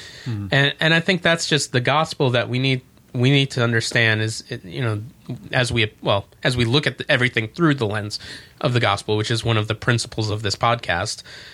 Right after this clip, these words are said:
Speaker 2: um, <clears throat> you, you see how little that you can add to anything. Like, it, it's Christ. It's Christ alone. It's God alone. He's doing the work.
Speaker 1: Amen. And, and so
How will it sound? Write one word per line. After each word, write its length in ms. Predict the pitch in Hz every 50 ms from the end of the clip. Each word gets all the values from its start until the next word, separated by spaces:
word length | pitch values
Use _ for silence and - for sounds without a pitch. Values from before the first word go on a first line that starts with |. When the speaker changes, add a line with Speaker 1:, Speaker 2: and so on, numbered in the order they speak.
| - - -
Speaker 2:
um, 460 | - 123 120 117 113 110 110 107 110 - _
<clears throat> 80 | _ -
you, 580 | 226 226 190 147 110 104 95 147 147 147 143 -
you 180 | 143 143 143 143
see 520 | - - - 175 165 160 147 131 127 120 - - - -
how 160 | - - 139 131
little 480 | 123 123 135 147 131 131 120 110 107 - - - - - - - - -
that 200 | 156 131 131 127
you 120 | 131 131 120
can 200 | - - 120 -
add 340 | - 113 110 113 113 113 -
to 160 | - - -
anything. 420 | 117 110 107 104 - 113 104 101
Like, 180 | 101 98 101 -
it, 120 | 110 113 -
it's 260 | - 131 113 - - -
Christ. 540 | - - - 131 107 98 95 - - - -
It's 120 | - - -
Christ 380 | - - 143 123 117 - -
alone. 340 | 107 107 101 101 101 95 95 - _ - - - _ _ _ - -
It's 160 | - 113 - -
God 280 | - 127 120 117 117 113
alone. 340 | 110 107 104 101 101 104 - - - _ _ _ _
He's 320 | - 135 131 123 117 - -
doing 300 | 127 120 113 110 110 107
the 60 | 107
work. 400 | 101 101 98 101 - _ - - - _ _ _ - - - - - - - - - - - - - 156
Speaker 1:
Amen. 400 | 160 160 160 170 170 156 135 127
And, 160 | 123 123 127 -
and 140 | 143 131 127
so 560 | - - 156 143 143 139 135 131 135 131 -